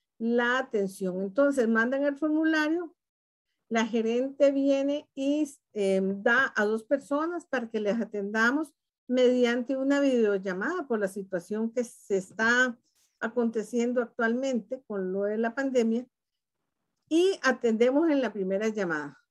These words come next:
Posteriormente de esa llamada, eh, ahorita no estamos, trabajamos qué es lo que quieren, cómo lo quieren hacer y generalmente mandamos un video para que se puedan informar un poquito más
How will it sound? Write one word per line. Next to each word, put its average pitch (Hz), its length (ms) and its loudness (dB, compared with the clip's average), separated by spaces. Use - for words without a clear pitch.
Posteriormente 233 720 0
de 226 80 2
esa 247 160 -4
llamada, 254 640 -2
eh, 220 180 -4
ahorita 233 500 0
no 254 120 0
estamos, 294 480 -2
trabajamos 240 840 0
qué 269 100 4
es 262 40 2
lo 294 160 2
que 247 160 -4
quieren, 262 560 -2
cómo 233 260 -2
lo 240 160 -2
quieren 240 260 -2
hacer 285 460 -4
y 339 120 4
generalmente 262 840 0
mandamos 262 580 0
un 320 200 2
video 277 680 -2
para 320 280 0
que 285 260 0
se 233 220 0
puedan 262 380 0
informar 262 460 -2
un 269 120 -4
poquito 277 400 -4
más 269 260 -6